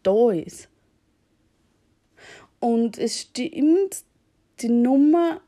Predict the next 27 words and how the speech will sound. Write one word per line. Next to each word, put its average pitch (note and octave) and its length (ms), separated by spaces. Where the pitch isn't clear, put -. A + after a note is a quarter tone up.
eins B3+ 1040
Methode, A3+ 960
wie A#3 160
man C4+ 260
das C4+ 200
machen A#3 400
kann, B3+ 220
dass A#3 180
man A#3 100
sich A3+ 160
dessen G#3 380
bewusst A3 500
wird, A#3 180
ist G3 340
wirklich B3 560
die A3+ 80
Meditation. G3+ 1040
Weil G3 500
in A#3 160
einer A3+ 200
Meditation A#3+ 840
tut C#4 260
man D4+ 320
in A#3+ 180
Wirklichkeit A3+ 600
nichts C#4 360
anderes, A#3+ 480